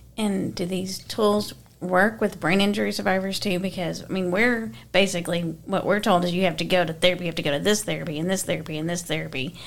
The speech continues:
And we discuss neuroplasticity all day long. I know more about neuroplasticity than the normal person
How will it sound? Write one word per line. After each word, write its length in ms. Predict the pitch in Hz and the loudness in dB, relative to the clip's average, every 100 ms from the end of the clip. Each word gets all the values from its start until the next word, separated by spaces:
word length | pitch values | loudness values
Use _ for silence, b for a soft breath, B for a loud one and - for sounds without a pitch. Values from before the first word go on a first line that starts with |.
| B B | B B
And 200 | 226 202 | 4 4
we 120 | 226 | 4
discuss 440 | 233 247 214 196 | 4 4 4 2
neuroplasticity 920 | 202 196 185 175 175 175 180 180 156 156 | 2 2 2 0 -4 2 2 2 -2 0
all 100 | 165 | 0
day 140 | 156 | -2
long. 240 | 151 156 165 | -4 -4 -2
I 120 | 180 | 0
know 180 | 196 185 | 2 2
more 240 | 180 180 | 2 2
about 220 | 180 175 | 2 0
neuroplasticity 920 | - 175 170 170 170 175 170 175 175 175 | 0 -2 -2 -4 -4 -4 -4 -4 -4 -2
than 180 | 175 | -2
the 60 | 170 | 0
normal 340 | 170 175 185 | 2 0 -2
person 500 | 170 185 175 170 170 | -2 -2 -4 -6 -10